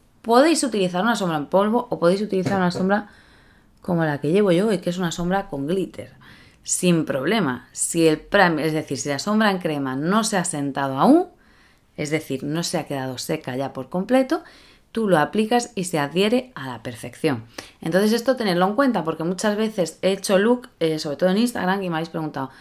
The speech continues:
"Es que ¿cómo te pones la purpurina, la purpurina? Es que no se te nota aglomerado el párpado". Claro, porque no llevo un glitter primer. He utilizado la propia sombra en crema para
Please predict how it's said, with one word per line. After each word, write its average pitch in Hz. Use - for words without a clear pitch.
"Es -
que 226
¿cómo 247
te 220
pones 202
la 175
purpurina, 180
la 165
purpurina? 185
Es 180
que 202
no 214
se 208
te 180
nota 170
aglomerado 147
el 143
párpado". 156
Claro, 180
porque 156
no 170
llevo 180
un 151
glitter 160
primer. 180
He 165
utilizado 185
la 143
propia 185
sombra 196
en 196
crema 202
para 202